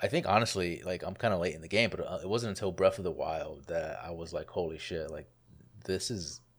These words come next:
this is special. This is an amazing game." And I, I did play, I, I dabbled with some of the previous games, of course, but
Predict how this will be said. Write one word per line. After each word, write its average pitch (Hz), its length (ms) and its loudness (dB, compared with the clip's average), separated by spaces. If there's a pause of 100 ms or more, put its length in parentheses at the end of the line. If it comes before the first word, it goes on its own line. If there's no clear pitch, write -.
(180)
this 98 220 -2
is 87 80 -6
special. 82 380 -2
This 85 160 -6
is 87 100 -6
an 82 100 -10
amazing 78 360 -8
game." 85 320 -6 (720)
And 92 320 4
I, 98 140 4 (120)
I 117 40 8
did 120 240 0
play, 101 280 6
I, 92 120 4 (140)
I 95 80 2
dabbled 98 340 4
with 85 140 0
some 87 200 -4
of 82 60 -10
the 82 60 -8
previous 80 440 -6
games, 78 260 -10
of 78 100 -18
course, 80 300 -4
but - 380 -2